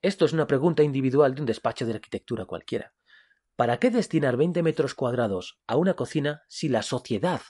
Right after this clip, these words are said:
ya no cocina? Esto parece una pregunta propia de ya una corriente arquitectónica que reconsidera los espacios y sus funciones tradicionales.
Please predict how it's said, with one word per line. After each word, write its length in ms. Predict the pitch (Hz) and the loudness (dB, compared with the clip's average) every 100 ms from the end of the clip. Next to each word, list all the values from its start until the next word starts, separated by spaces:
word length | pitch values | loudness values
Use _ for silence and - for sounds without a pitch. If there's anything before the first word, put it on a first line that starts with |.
| _ | _
ya 120 | - 110 | -8 -6
no 100 | 104 | -6
cocina? 480 | 101 110 90 - _ _ _ _ _ | -8 -8 -10 -12 _ _ _ _ _
Esto 220 | 135 220 | 4 4
parece 240 | 139 127 156 | 4 2 2
una 100 | 131 | 2
pregunta 400 | 120 131 123 113 | 2 0 0 6
propia 320 | 151 120 117 | 4 6 0
de 140 | 117 | 2
ya 160 | 113 180 | 2 4
una 180 | 202 185 | 4 4
corriente 540 | 165 131 165 220 160 | 2 0 0 0 2
arquitectónica 840 | 135 - 139 120 - 165 131 131 123 | 0 -2 -2 -2 2 2 2 -2 -2
que 120 | 131 | -2
reconsidera 680 | 131 - 139 120 120 135 101 | -2 -2 -2 0 2 4 4
los 160 | 156 | 2
espacios 560 | 127 - 170 - 131 - | 0 2 2 2 -2 -2
y 40 | - | -10
sus 200 | 143 - | -10 -6
funciones 460 | 123 - 190 190 | -8 -2 0 0
tradicionales. 680 | - 120 107 117 147 87 | 0 -2 -2 -2 -2 -4